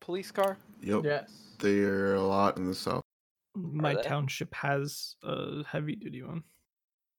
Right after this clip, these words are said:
Speaker 1: Really?
Speaker 4: Yep.
Speaker 3: I got to sit in the front seat of it two days ago.
Speaker 2: Hmm.
Speaker 3: Yesterday.
Speaker 1: Hmm.
Speaker 2: Hmm.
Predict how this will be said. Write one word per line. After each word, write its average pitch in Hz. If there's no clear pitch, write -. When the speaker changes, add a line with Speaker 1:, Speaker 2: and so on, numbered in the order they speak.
Speaker 1:
Really? 135
Speaker 4:
Yep. 196
Speaker 3:
I 156
got 208
to -
sit 202
in 170
the -
front 156
seat 143
of 180
it 131
two 127
days 127
ago. 208
Speaker 2:
Hmm. 147
Speaker 3:
Yesterday. 87
Speaker 1:
Hmm. 107
Speaker 2:
Hmm. 123